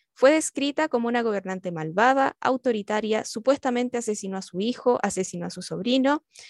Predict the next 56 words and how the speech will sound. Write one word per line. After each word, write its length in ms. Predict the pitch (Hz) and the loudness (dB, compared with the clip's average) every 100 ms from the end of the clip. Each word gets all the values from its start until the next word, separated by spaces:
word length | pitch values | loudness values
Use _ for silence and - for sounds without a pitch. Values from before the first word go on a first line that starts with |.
| - | -12
era 220 | - 247 233 | 2 4 4
sanguinaria 640 | 233 208 196 185 233 302 | 2 -2 -2 0 0 0
y 80 | 277 | 0
acabó 320 | 247 208 208 | 0 -2 -2
con 140 | 240 | -4
el 100 | 226 | -4
dominio 320 | 202 190 202 190 | -6 -6 -4 -4
manchú 480 | 170 165 - 262 | -6 -8 -4 -2
de 140 | 285 277 | 0 -2
China". 400 | - 160 156 175 - _ - - _ | -4 -8 -4 -2 -4 _ -20 -20 _
Y 140 | 196 | 4
eso 160 | 214 262 | 4 6
es 60 | 247 | 2
lo 100 | 233 | 6
que 100 | 214 | 4
dijo 220 | 220 220 | 4 0
Chang 340 | - 220 247 247 | -2 0 0 0
a 100 | 214 | 0
una 160 | 214 | 0
entrevista 560 | 220 220 196 202 - 233 | -2 -2 -4 -4 -6 -4
con 160 | 220 220 | -2 -2
el 60 | |
programa 420 | 214 202 202 208 | -2 -2 0 0
de 100 | 202 | -2
radio 300 | 196 190 208 214 | -2 0 -2 -2
de 120 | 202 | -2
la 100 | 180 | 0
B 140 | 180 | -2
B 100 | 185 | -4
C, 400 | 185 - 214 233 - | -4 -2 -2 -2 -2
eh, 280 | 202 190 185 | -2 -2 -2
Witness 640 | 202 226 220 226 233 - - | -2 -2 -2 -6 -6 -10 -12
History. 520 | 165 - 185 214 294 _ _ _ _ _ _ _ _ - | -10 -8 -4 -2 -2 _ _ _ _ _ _ _ _ 2
Pero 300 | 339 370 349 | 4 6 8
lo 160 | 311 | 6
poco 240 | 294 285 302 | 4 4 2
que 80 | |
se 140 | 294 277 | 0 0
sabía 340 | 247 240 262 | 0 2 2
de 120 | 269 | 0
Sichi 520 | 269 247 220 - 208 233 | -2 -6 -10 -8 -8 0
es 240 | 240 240 | 0 2
que 120 | - | 0
provenía 600 | 254 240 226 220 240 262 | 4 4 4 4 4 2
de, 380 | 240 233 247 269 - | 2 4 4 2 0
eh, 380 | 220 220 208 202 | 0 2 4 2
de 80 | 202 | 2
los 160 | 208 | 0
rumores 340 | 202 202 220 233 | -2 -6 -4 -4
y 100 | 226 | -2
los 200 | 214 - | -4 -6
chismes 320 | - 220 226 | -8 -6 -6
que 140 | - | -6
recorrían 480 | 202 196 185 190 196 | -6 -4 -2 2 2
la 80 | 190 | 0
ciudad 280 | - 175 | -4 -6